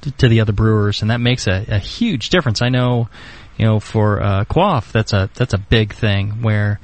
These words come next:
anybody who's brewing, you know, if you need help, if you, you know, it, it's, it's a constant, uh, you know, uh, help with, uh, you know, improving your beer. And everybody,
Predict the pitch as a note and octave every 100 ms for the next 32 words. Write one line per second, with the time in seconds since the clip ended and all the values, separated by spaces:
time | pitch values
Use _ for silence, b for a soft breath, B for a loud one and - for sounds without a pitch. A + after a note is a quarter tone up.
0 | B B B B B - A#2+ E3 F3 E3+
1 | B2+ A#2+ E3+ F3+ G#2+ G#2 G#2+ G#2+ - E3
2 | F3 C3 D#3 D3 - G2+ - B2+ C3+ B2+
3 | A2+ G#2 G#2+ A2+ A2+ C3 - B2 A2+ -
4 | A2 - - C3+ C#3 - - B2 A#2+ -
5 | A#2+ A2 G#2 A#2 A#2 B2 G#2 G#2 - A#3+
6 | F#3 - - E2+ - G3 - - C3 G2+
7 | B2 A#2 - A2 G#2 - G2+ G#2 A#2+ G#2
8 | G2+ - C3 A2+ G#2 G#2 B2 B2 G2+ G#2+
9 | B B B B B A#2 A2+ A#2+ C3 B2+
10 | A#2+ A2+ G#2+